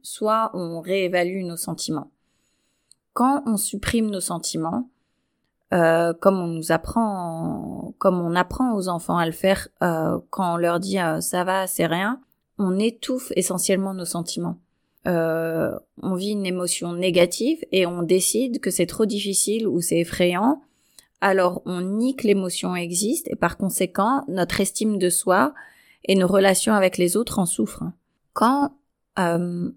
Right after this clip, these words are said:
au contraire, on réévalue, on gère le stress de manière, euh, saine. Pour réévaluer une situation, on la voit consciemment d'une manière moins stressante.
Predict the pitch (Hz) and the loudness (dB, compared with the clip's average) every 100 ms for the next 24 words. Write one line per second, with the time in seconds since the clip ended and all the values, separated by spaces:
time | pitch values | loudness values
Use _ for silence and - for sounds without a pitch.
0 | - 180 214 196 226 214 - 170 180 196 | -4 -2 0 0 2 0 0 -2 2 2
1 | 180 180 175 208 480 - _ _ _ _ | 4 4 4 4 0 -2 _ _ _ _
2 | - - 202 190 190 190 233 254 214 - | -10 -4 -2 -4 -2 4 4 4 2 2
3 | 226 226 208 208 208 214 226 - 185 175 | 2 4 4 2 2 0 -4 -2 0 0
4 | 170 175 - 240 247 196 - _ _ _ | -2 -2 2 4 6 4 -2 _ _ _
5 | - 196 202 240 226 226 214 220 226 220 | 2 2 6 6 6 4 4 6 4 4
6 | 196 196 - 180 185 - 254 285 262 202 | 0 0 4 4 2 0 0 0 -2 2
7 | 196 180 175 175 - 233 247 226 226 226 | 2 4 2 0 -2 -2 2 2 4 2
8 | 214 202 185 185 180 175 175 190 233 - | -2 -4 -2 -2 0 0 0 -2 -2 -4
9 | - 208 202 180 175 - | -2 0 0 -2 -2 -8